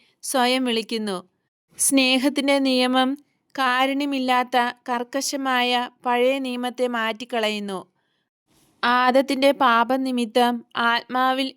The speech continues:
രോഗികളായിരിക്കുന്നവർക്കെല്ലാം ആരോഗ്യം നൽകപ്പെടും. അതിൻ്റെ ഫലമായി ശരീരത്തിനും സൗഖ്യം ലഭിക്കും. കാരണം പാപം എപ്പോഴും തിന്മയുളവാക്കുന്നു.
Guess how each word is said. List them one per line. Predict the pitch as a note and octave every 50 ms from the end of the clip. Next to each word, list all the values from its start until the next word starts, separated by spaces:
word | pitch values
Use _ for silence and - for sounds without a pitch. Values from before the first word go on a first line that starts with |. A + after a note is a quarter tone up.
| -
രോഗികളായിരിക്കുന്നവർക്കെല്ലാം | B3 B3+ A#3+ A#3+ A#3+ A#3 A#3 C4 B3+ C4+ C4 B3+ A#3+ A#3+ A#3+ A#3 A#3 A3+ B3+ A#3 B3 A#3+ A#3+ A#3+ B3 B3 B3 A3+ A3+ A3+ A3+ A3+ A#3 A3+ A#3 - _ _ _ _ _ -
ആരോഗ്യം | - A#3+ A#3 A#3+ B3+ B3+ B3+ B3+ C4 A#3 C4 C4 C4
നൽകപ്പെടും. | B3+ A3 G#3+ G3+ A3+ G#3+ A3 A3 G#3+ F#3+ F3 E3+ - - _ _ _ _ _ _ _ _ _ _ _ _ _ _ _
അതിൻ്റെ | - A#3+ B3 B3 B3+ C4 C4+ C#4+ C#4+
ഫലമായി | D4 D4 C4 B3+ B3 B3+ B3+ B3 B3 B3 B3 A#3+ B3 B3 -
ശരീരത്തിനും | - - C#4 B3+ B3 C4 C4 C4+ C4+ C#4 C#4 C4+ C#4 B3 C4 C4 C4 B3 -
സൗഖ്യം | - - C4+ B3+ B3 A#3+ A3+ - C4+ C#4 C4+
ലഭിക്കും. | C4 B3 A#3 - A#3+ G3+ - A3 G3+ F#3 F3+ - _ _ _ _ _ _ _ _ _ _ _ -
കാരണം | B3+ B3+ B3 B3+ C4 B3+ B3+ C4 C4 C4 C4 - _
പാപം | C4+ C4 B3+ B3 B3+ B3+ B3 D4 D4+ D4+ -
എപ്പോഴും | B3 B3+ - - C4 C4 B3+ B3+ B3+ B3+ B3+ B3+
തിന്മയുളവാക്കുന്നു. | B3+ C4+ B3+ A#3+ A#3+ B3 C4+ C#4 C4+ C4 B3 A#3 A3+ A3 G#3+ G#3+ G#3+ - G#3+ G3+ G3+ F#3+